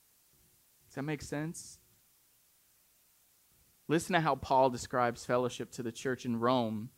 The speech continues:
in Romans chapter twelve, verses ten and thirteen. "Love each other with genuine affection and take delight in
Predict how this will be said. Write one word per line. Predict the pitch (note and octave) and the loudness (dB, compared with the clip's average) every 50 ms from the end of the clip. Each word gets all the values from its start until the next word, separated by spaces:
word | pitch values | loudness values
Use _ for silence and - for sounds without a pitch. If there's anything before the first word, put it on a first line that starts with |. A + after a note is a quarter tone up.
| _ _ _ _ - | _ _ _ _ -2
in | C3+ B2 B2+ | -2 -2 2
Romans | C#3 C3+ C#3 C#3 C#3 C3 - | 2 2 4 4 2 0 -2
chapter | - - C3 B2+ - C#3 B2 | 0 2 2 2 2 -2 -8
twelve, | - - - B2 A#2+ A#2+ A#2+ - - - - _ _ - - _ - | -8 -2 0 2 2 2 2 -2 -6 -18 -20 _ _ -20 -20 _ -2
verses | - C3 B2+ - B2+ A#2 - | -2 0 0 -2 -6 -10 -12
ten | - - - C3+ B2+ B2 B2 C3+ C#3+ _ - | -12 -8 -4 -2 -2 0 0 -2 -4 _ -8
and | B2 A#2 A2 - | -6 -6 -6 -4
thirteen. | - A#2+ A#2 - - - C3 A2+ A2 A2+ | -4 -4 -4 -4 -6 -6 -6 -4 -4 -2
"Love | A2+ A#2+ C3 C#3+ D#3+ F3+ G3 F#3+ G3+ A3+ - | 0 4 8 10 10 10 10 8 4 -4 -4
each | G3+ F#3 F3 - - D#3 | -4 -4 -4 -2 2 4
other | D3 C#3 C3+ C#3+ C#3 | 4 4 4 4 2
with | C3 B2+ B2+ B2 - C#3+ | 2 2 0 -2 -4 -14
genuine | C#3 - D#3 D3 C#3+ D#3+ F3 F3 F3 E3+ F3 F3+ F3 E3+ E3 - | -10 -2 2 4 4 4 2 0 0 0 0 0 -2 -2 -4 -4
affection | - C3+ C#3 - - - A#2+ A#2+ - - - A#2+ A2+ A#2 - - - _ _ _ _ _ _ _ _ _ _ _ _ _ _ _ _ _ _ _ _ _ _ _ _ _ _ _ _ _ _ _ _ _ - | -4 -4 -4 -2 0 0 0 0 -2 -6 -10 -10 -10 -10 -12 -14 -16 _ _ _ _ _ _ _ _ _ _ _ _ _ _ _ _ _ _ _ _ _ _ _ _ _ _ _ _ _ _ _ _ _ -2
and | C#3+ D3 D3 C#3 | 0 0 0 -2
take | - - - F#3+ F#3+ F#3+ F#3+ - - - | -6 -6 2 4 2 2 2 -2 0 8
delight | F3+ E3+ D3 C#3+ C#3 D3 D3 F3+ G3 G#3 - - - | 10 10 10 10 8 8 8 8 6 6 4 0 0
in | E3+ D#3+ D#3 | 0 0 2